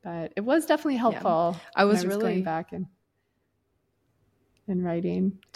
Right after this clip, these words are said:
Speaker 1: Yeah.
Speaker 2: Totally.
Speaker 1: <laughs>
Speaker 2: I was so struck by just the level of detail, and I was questioning myself. I was like,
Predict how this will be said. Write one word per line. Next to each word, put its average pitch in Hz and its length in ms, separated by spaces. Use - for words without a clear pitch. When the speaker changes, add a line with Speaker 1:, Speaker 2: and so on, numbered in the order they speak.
Speaker 1:
Yeah. - 100
Speaker 2:
Totally. 220 640
Speaker 1:
<laughs> - 60
Speaker 2:
I 196 120
was 185 240
so 185 640
struck - 420
by 180 200
just 170 340
the 170 320
level 175 300
of 170 140
detail, 165 460
and 165 100
I 160 60
was 170 140
questioning 170 540
myself. 170 460
I - 60
was - 120
like, 170 220